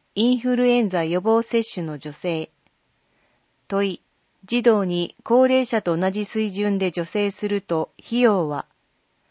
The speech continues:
答え、総額約二千百万円である。問い、集団内での接種率を上げることが重要である。可能な範囲の女性でも接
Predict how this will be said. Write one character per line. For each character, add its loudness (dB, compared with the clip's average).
答 -2
え、 -6
総 2
額 -2
約 -4
二 -2
千 0
百 -4
万 2
円 0
で 0
あ 0
る。 -10
問 0
い、 -6
集 0
団 6
内 2
で 0
の -2
接 0
種 2
率 -2
を 4
上 2
げ 2
る -2
こ -6
と 0
が 2
重 2
要 0
で 0
あ -2
る。 -10
可 0
能 2
な 0
範 2
囲 2
の -2
女 -4
性 -2
で 0
も -2
接 -4